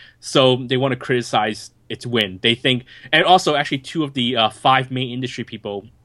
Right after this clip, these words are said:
that criticized the film's win, uh, Raymond Wong and Daniel Lam,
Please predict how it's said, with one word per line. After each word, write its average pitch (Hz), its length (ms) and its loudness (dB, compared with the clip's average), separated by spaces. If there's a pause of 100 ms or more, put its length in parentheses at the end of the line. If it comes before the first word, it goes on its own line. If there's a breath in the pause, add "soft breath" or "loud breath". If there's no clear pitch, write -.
(340)
that 110 240 0 (140)
criticized 113 540 0
the - 60 -18
film's 104 320 -8
win, 117 520 0 (400 loud breath)
uh, 107 240 4
Raymond 117 320 2
Wong 120 320 6
and 107 120 -2
Daniel 110 380 2
Lam, 113 380 2